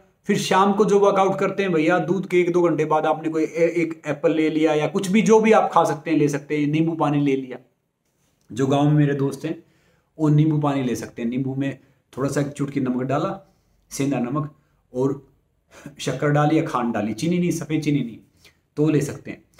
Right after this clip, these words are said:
फिर डिनर में आपको क्या करना है कि भैया, जैसे जो athlete हैं वो तो उससे पहले बादाम पियो, बादाम को रगड़ के जो पीते हैं, जिस हिसाब से वो कर लिया, जो sportsman है या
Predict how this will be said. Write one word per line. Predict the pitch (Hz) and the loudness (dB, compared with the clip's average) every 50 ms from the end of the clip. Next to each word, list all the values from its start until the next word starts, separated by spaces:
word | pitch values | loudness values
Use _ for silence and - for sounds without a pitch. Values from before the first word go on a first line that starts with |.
| _ _ _ _ _ _ _ _ _ _ _ _ _ _ _ _ _ _ | _ _ _ _ _ _ _ _ _ _ _ _ _ _ _ _ _ _
फिर | - 220 247 254 | 0 2 2 4
डिनर | 170 143 175 208 208 226 226 226 | 4 4 4 4 4 4 6 4
में | 220 233 240 240 | 4 4 4 4
आपको | 220 208 214 214 214 | 4 4 4 2 2
क्या | - 214 208 | 4 2 2
करना | - 202 202 202 202 196 | 2 2 2 2 2 4
है | 170 170 180 185 170 | 4 2 2 0 0
कि | 185 190 | -2 -2
भैया, | 180 175 165 180 185 175 | 0 0 0 0 0 0
जैसे | 175 175 - 185 180 185 180 | 0 -2 0 0 0 0 0
जो | 151 160 170 | 2 2 2
athlete | 160 156 160 - 190 185 147 | 2 0 -2 -4 -4 -4 -2
हैं | 165 175 | -2 0
वो | 175 180 165 | 0 0 0
तो | 170 170 | -2 -2
उससे | 151 160 - 165 | -2 -2 -4 -4
पहले | - 151 147 156 156 | -2 0 0 0 0
बादाम | 156 151 151 151 156 160 156 151 | 0 0 0 0 0 0 -2 -4
पियो, | - 151 151 151 147 | -4 -4 -4 -2 -2
बादाम | 139 143 139 147 143 147 143 | -4 -4 -4 -2 -2 -2 -2
को | 143 | -2
रगड़ | 147 139 139 135 117 | -2 -4 -4 -6 -6
के | - 143 | -6 -6
जो | 139 135 | -6 -6
पीते | 135 - 123 117 - 139 | -8 -8 -10 -10 -10 -10
हैं, | 127 | -8
जिस | 127 131 113 | -8 -8 -10
हिसाब | 135 131 - - 113 113 113 | -10 -8 -6 -4 -4 -4 -6
से | - - 127 | -6 -8 -8
वो | 123 117 | -8 -8
कर | - 120 104 | -8 -8 -6
लिया, | 104 110 117 113 110 107 110 110 - - - | -4 -4 -4 -4 -4 -4 -8 -10 -12 -14 -18
जो | 113 113 117 131 135 131 | -18 -8 -4 -4 -4 -4
sportsman | 131 - - 127 123 - - 123 117 117 110 | -6 -8 -10 -10 -10 -8 -8 -6 -4 -2 -2
है | 113 117 | -2 -2
या | 117 113 110 | -4 -4 -8